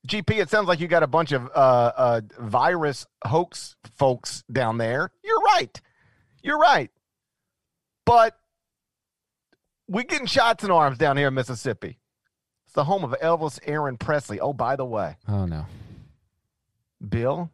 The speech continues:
Speaker 1: my buddy Bill, one of the producers at C B S Sports, he, he's, he's in Indianapolis. <laughs> And he, he was just walking through Indianapolis, and there is a marker in Indianapolis, and it says, "This is the former site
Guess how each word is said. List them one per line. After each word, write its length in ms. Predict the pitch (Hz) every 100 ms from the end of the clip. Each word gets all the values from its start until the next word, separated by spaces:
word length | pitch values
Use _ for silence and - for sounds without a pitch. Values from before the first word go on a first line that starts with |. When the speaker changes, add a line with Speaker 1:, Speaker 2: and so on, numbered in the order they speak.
| -
Speaker 1:
my 80 |
buddy 240 | 95 120 127
Bill, 240 | 104 127
one 140 | 135 127
of 20 |
the 80 | 110
producers 400 | 113 113 131 127
at 80 |
C 160 | 107 139
B 60 | 123
S 140 | 107
Sports, 500 | - 117 143 - - _ _ -
he, 80 |
he's, 340 | 127 120 127 -
he's 240 | 120 120 110
in 140 | 123
Indianapolis. 1000 | 127 123 110 107 - 202 - - - - - - _
<laughs> 1000 | - 262 - - - - - - 196 -
And 200 | 185 147
he, 220 | 151 156 - 214 175
he 120 | 170
was 80 | 165
just 160 | 175
walking 320 | 117 135 147
through 120 | 143 139
Indianapolis, 680 | 127 135 117 123 165 170 -
and 180 | 135 127
there 200 | 127 139
is 200 | 131 113
a 300 | 117 107 104 _ _ _
marker 600 | 123 139 143 - 107 - _ _ _ _ _ _ _ - -
in 120 | 123
Indianapolis, 800 | 135 143 127 127 139 98 92 - _ _ _ _ _ _ -
and 120 | 120
it 100 | -
says, 580 | - 127 113 107 101 - _
"This 280 | 113 135 -
is 140 | 139
the 100 | 104
former 460 | 107 - 147 170 175
site 520 | - - 139 110 -